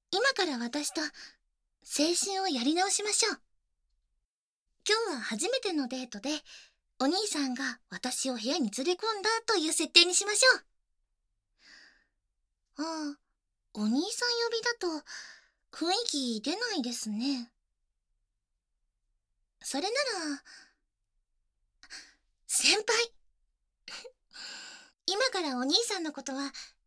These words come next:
先輩って呼ぶことにします。<laughs> 照れてる。先輩って呼ばれるのくすぐったいですか？<laughs>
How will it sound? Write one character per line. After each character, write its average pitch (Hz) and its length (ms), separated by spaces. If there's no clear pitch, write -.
先 - 220
輩 427 80
っ - 80
て 370 160
呼 302 140
ぶ 339 120
こ 370 100
と 453 120
に 440 80
し 320 140
ま 339 100
す。 - 160
<laughs> 311 40
照 370 180
れ 381 160
て 359 200
る。 302 200
先 285 360
輩 415 180
っ - 40
て 302 200
呼 262 60
ば 247 140
れ 269 120
る 285 140
の 247 200
く - 80
す 269 260
ぐ 349 80
っ 359 40
た - 160
い 247 60
で 233 100
す - 140
か？ 202 120
<laughs> - 320